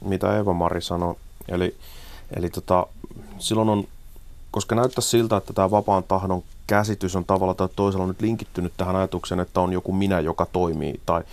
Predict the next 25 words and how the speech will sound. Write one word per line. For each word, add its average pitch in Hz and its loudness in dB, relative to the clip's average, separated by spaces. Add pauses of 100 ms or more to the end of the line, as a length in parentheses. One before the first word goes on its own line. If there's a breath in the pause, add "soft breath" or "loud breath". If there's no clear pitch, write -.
(140 loud breath)
sille 90 -2
voidaan 87 4
lukea 92 0
jotain 85 0
ominaisuuksia 82 -2
niiden 82 -4
tekojen 82 -4
perusteella, 85 -2
niin, 85 -4 (560 loud breath)
niin - -4
silloin 101 2
tällainen 98 2
buddhalainen 92 0
käsitys 92 -4
varmaan 95 2 (300)
muodostuu 101 2
vähän 104 2
erilaiseksi, 104 2 (140)
koska - -6
silloin 104 2
voisi 101 2
ajatella, 98 2
että 87 -4
jos, - -6
siitä, 95 0